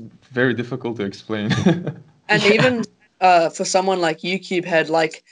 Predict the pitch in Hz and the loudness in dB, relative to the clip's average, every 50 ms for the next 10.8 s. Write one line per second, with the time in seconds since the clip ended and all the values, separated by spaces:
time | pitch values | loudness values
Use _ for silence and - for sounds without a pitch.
0 | _ _ _ - 165 180 202 214 214 208 196 180 190 185 180 185 - 202 180 180 | _ _ _ -6 0 2 4 6 6 4 4 6 4 4 2 0 0 2 2 2
1 | 175 180 - 180 175 170 170 170 160 156 165 170 170 170 - 185 165 156 170 170 | 2 0 2 2 4 6 6 6 4 4 2 0 0 0 0 -2 0 4 4 4
2 | 170 165 165 - 170 170 165 165 170 160 156 165 165 165 165 - 170 165 165 156 | 4 4 2 -2 0 2 2 4 4 2 2 0 -2 -2 0 0 2 2 0 -2
3 | - - 180 175 165 156 170 170 165 165 - - 175 175 - 190 170 170 170 165 | -2 0 2 2 4 4 4 2 2 2 -2 -4 -4 -2 -2 0 0 2 2 2
4 | 165 175 190 180 - - - _ - 208 233 226 - 185 214 208 202 190 190 190 | 0 0 -4 -8 -14 -20 -14 _ 2 2 4 2 2 2 2 4 4 4 4 2
5 | - - - 196 190 - 185 185 185 - 220 233 226 233 - 196 196 190 - - | 2 2 0 0 2 2 0 0 0 0 0 -2 -2 -2 -2 -2 0 0 0 2
6 | - 214 196 190 - 185 170 - - 185 175 180 - 175 165 160 - - 180 - | 4 4 4 4 2 -2 -4 -2 0 0 0 0 -2 -4 -4 -4 -2 -2 -2 0
7 | 170 196 214 202 - - - 226 226 226 190 - 190 185 175 - - - - _ | 0 0 0 0 0 0 4 4 4 4 4 4 2 2 2 0 -4 -14 -20 _
8 | _ - 190 185 165 175 185 185 190 202 196 180 180 175 170 180 170 170 170 160 | _ 0 0 0 2 4 4 4 6 6 4 4 2 0 0 2 2 2 2 0
9 | - - - 175 175 170 165 160 - 175 160 156 165 165 170 165 160 151 165 165 | -4 -4 -2 0 0 2 0 0 0 -2 -2 -2 -2 0 0 0 0 0 0 2
10 | 165 151 143 147 156 170 175 180 196 196 170 190 202 208 220 | 2 0 0 0 -2 -2 0 2 2 4 4 4 4 4 2